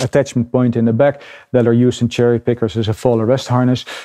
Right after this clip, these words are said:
to a little bit more complicated, maybe some padding added with, uh, attachment points on the side where you can position into, all the way up to the more complicated ones like the one I have here. The one I have here is one specifically designed for rope access world, and you can tell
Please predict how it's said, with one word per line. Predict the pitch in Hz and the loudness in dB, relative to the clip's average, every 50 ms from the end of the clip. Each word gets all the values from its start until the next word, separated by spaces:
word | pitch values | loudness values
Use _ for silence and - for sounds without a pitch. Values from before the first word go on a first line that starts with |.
| - _ | -12 _
to | - 131 135 | 2 2 4
a | |
little | 156 214 240 226 214 | 6 4 4 4 4
bit | 185 202 180 | 4 4 4
more | 165 170 185 185 175 | 4 4 4 2 2
complicated, | - - 175 170 165 170 165 - - 165 165 151 160 151 147 | 2 0 0 0 0 -2 -2 0 2 2 4 4 2 2 2
maybe | 156 151 160 151 156 | 2 2 2 2 2
some | - - - 135 - | 0 0 -2 -2 -2
padding | - - 151 156 151 147 147 147 143 | 0 0 2 2 2 2 0 0 0
added | 139 135 135 131 127 123 - - - - - - - - - - | 0 0 2 2 2 0 -2 -8 -20 -20 -20 -20 -20 -20 -10 0
with, | 131 127 131 123 - - - | 2 2 2 2 0 -2 0
uh, | 143 127 127 127 | 2 2 2 2
attachment | 135 127 - 160 143 - 143 127 - | 0 0 0 0 0 2 0 0 2
points | - 143 139 127 - - | 2 2 2 0 0 0
on | 127 | 0
the | 123 120 | 0 0
side | - - - 151 151 151 143 - | 0 0 0 2 2 2 2 2
where | 139 131 | 2 2
you | 131 131 123 | 2 2 2
can | - 139 123 | 0 -2 -4
position | - - 120 - 139 120 - - 143 | -2 -4 -2 -2 -2 -2 0 0 2
into, | 139 131 127 - - 123 123 110 - - - - - - _ - | 2 2 2 2 2 0 0 0 -4 -12 -20 -20 -20 -16 _ 0
all | - 208 240 | 2 4 4
the | 226 185 | 4 4
way | 175 170 160 156 | 4 4 4 4
up | 151 143 - - | 4 2 0 2
to | 143 139 | 2 4
the | 131 131 127 | 4 4 2
more | 139 147 151 135 | 2 2 2 2
complicated | - 147 147 123 139 127 - 135 127 123 123 113 | 0 0 0 0 0 0 0 2 2 2 2 2
ones | 127 123 117 - 123 | 2 0 0 2 0
like | 120 117 - | 0 2 2
the | 123 | 0
one | 120 120 113 113 | 0 2 2 0
I | 110 110 | 0 0
have | 113 117 113 - | 0 0 0 0
here. | - 107 104 95 101 - _ _ - - - - - - - | -2 -4 -2 -4 -4 -8 _ _ -18 -18 -16 -16 -12 -4 0
The | 135 | 2
one | 143 185 202 | 2 4 4
I | 196 185 170 | 2 2 2
have | 170 170 147 - | 2 0 2 2
here | 151 170 185 175 | 2 2 4 4
is | 160 143 - 156 | 2 0 0 -2
one | 151 131 | -2 -2
specifically | - - 143 - - 147 - 165 156 - 147 139 | -2 -2 -2 -2 -2 -2 0 0 0 2 2 2
designed | 127 120 - 135 127 127 120 - | 2 0 0 0 0 0 0 0
for | - 123 | 0 0
rope | 113 117 113 107 - | 2 2 2 0 0
access | 143 123 - - 139 - - | -2 -4 -2 -2 -4 -2 2
world, | - 143 143 143 143 | 2 2 2 2 0
and | 135 123 123 120 | 0 0 2 2
you | 117 | 2
can | 117 - 117 117 | 2 0 -2 0
tell | - - 127 127 131 127 | 2 2 2 2 2 0